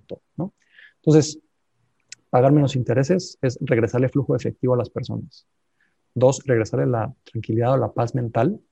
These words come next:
¿no? O sea, el, eliminarle esa parte de estrés financiero. Y tres, hacerle un poquito más, más, más fácil la vida, eh, en,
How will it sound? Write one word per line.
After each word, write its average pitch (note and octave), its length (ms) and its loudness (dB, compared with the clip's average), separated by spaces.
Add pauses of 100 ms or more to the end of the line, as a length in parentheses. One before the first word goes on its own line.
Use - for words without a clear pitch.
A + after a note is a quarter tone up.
(280)
¿no? C#3 380 -8 (100)
O A#2 120 -6
sea, A2 140 -4
el, A2+ 120 0
eliminarle A#2+ 540 0
esa B2 120 -2
parte A#2 220 -4
de A#2+ 40 -4
estrés A#2+ 240 -10
financiero. A#2+ 420 -6 (520)
Y B2+ 100 -2
tres, E3+ 180 2
hacerle D3+ 240 4
un E3 60 2
poquito D#3+ 240 0
más, D#3 300 -4
más, C3 300 -8
más C#3 160 -2
fácil C3+ 280 -4
la A#2+ 60 -2
vida, B2 280 -2 (380)
eh, A2+ 280 -4
en, A2+ 440 -8